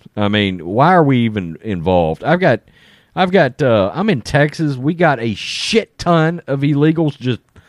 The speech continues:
flooding in the southern border, and nobody's even paying attention right now. God, it's pathetic. Uh, guy was on from Uvalde the other day. Crime is just nuts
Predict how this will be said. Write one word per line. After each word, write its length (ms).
flooding 680
in 260
the 120
southern 420
border, 460
and 520
nobody's 440
even 200
paying 280
attention 460
right 200
now. 360
God, 360
it's 140
pathetic. 680
Uh, 200
guy 340
was 180
on 140
from 200
Uvalde 440
the 260
other 140
day. 240
Crime 440
is 100
just 320
nuts 680